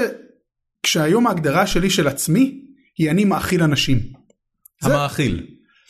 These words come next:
Speaker 1: כן.
Speaker 2: זה הולך להיות הכותרת של הפרק, אגב.
Speaker 1: המאכיל?
Speaker 2: לא, <laughs> איתמר, אה, אה, וואי, אני רציתי להגיד רבינוביץ', אבל זה אברמוביץ'.
Speaker 1: אברמוביץ'. יש לי
Speaker 2: איתמר,
Speaker 1: תעודת, יש לי
Speaker 2: איתמר
Speaker 1: תעודת
Speaker 2: רבינוביץ'
Speaker 1: בית-,
Speaker 2: היה,
Speaker 1: היה
Speaker 2: היה
Speaker 1: שגריר
Speaker 2: היה
Speaker 1: לארצות
Speaker 2: שגריר
Speaker 1: הברית.
Speaker 2: ישראל
Speaker 1: כן,
Speaker 2: בארצות
Speaker 1: היה
Speaker 2: הברית,
Speaker 1: שגריר
Speaker 2: נכון?
Speaker 1: ישראל בארצות הברית.
Speaker 2: כן.
Speaker 1: יש לי תעודת בית ספר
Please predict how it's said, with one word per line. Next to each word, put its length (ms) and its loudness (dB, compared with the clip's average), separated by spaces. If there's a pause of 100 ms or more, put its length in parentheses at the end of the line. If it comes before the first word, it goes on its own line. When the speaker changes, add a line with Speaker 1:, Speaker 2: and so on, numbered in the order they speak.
(200)
Speaker 1:
כן. 80 2
Speaker 2:
זה 60 6
הולך 220 0
להיות 180 0
הכותרת 360 0
של 120 2
הפרק, 340 2
אגב. 320 0 (120)
Speaker 1:
המאכיל? 520 2 (300)
Speaker 2:
לא, 320 2 (120)
<laughs> 240 2
איתמר, 600 0
אה, 300 2 (300)
אה, 280 2 (480)
וואי, 200 0
אני 160 2
רציתי 340 0
להגיד 220 2
רבינוביץ', 540 2
אבל 160 0
זה 240 2
אברמוביץ'. 480 2
Speaker 1:
אברמוביץ'. 480 0 (220)
יש 160 0
לי 60 2
Speaker 2:
איתמר, 280 2
Speaker 1:
תעודת, 100 -8
יש 60 -4
לי 60 0
Speaker 2:
איתמר 140 2
Speaker 1:
תעודת 160 2
Speaker 2:
רבינוביץ' 360 0
Speaker 1:
בית-, 60 2
Speaker 2:
היה, 540 0
Speaker 1:
היה 20 -
Speaker 2:
היה 140 2
Speaker 1:
שגריר 380 2
Speaker 2:
היה 80 0
Speaker 1:
לארצות 160 0
Speaker 2:
שגריר 140 4
Speaker 1:
הברית. 140 0
Speaker 2:
ישראל 300 0
Speaker 1:
כן, 60 0
Speaker 2:
בארצות 220 0
Speaker 1:
היה 60 2
Speaker 2:
הברית, 140 2
Speaker 1:
שגריר 140 2
Speaker 2:
נכון? 120 0
Speaker 1:
ישראל 140 4
בארצות 160 4
הברית. 160 0
Speaker 2:
כן. 60 2
Speaker 1:
יש 20 -2
לי 0 -
תעודת 320 0
בית 120 -4
ספר 380 -2